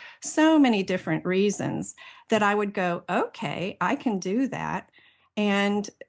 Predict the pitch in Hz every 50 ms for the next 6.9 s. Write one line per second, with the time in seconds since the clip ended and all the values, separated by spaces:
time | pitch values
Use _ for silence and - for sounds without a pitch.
0 | _ - 196 - 220 208 214 220 226 220 202 208 220 226 240 240 240 240 - 196
1 | 190 185 185 190 - 190 190 185 190 190 - 175 175 - - 208 - - - 220
2 | 190 175 170 170 - 170 165 165 165 170 - 123 - 208 208 - - 240 240 -
3 | 220 208 202 196 190 190 185 180 175 175 175 - - 175 170 175 180 180 175 -
4 | - 160 156 - 165 185 185 185 202 202 196 180 180 - - 175 165 175 165 165
5 | 160 160 160 160 165 - - - - 165 - - - 160 156 160 160 160 160 156
6 | 156 156 151 147 - - 165 160 170 170 175 180 170 160 156 156 170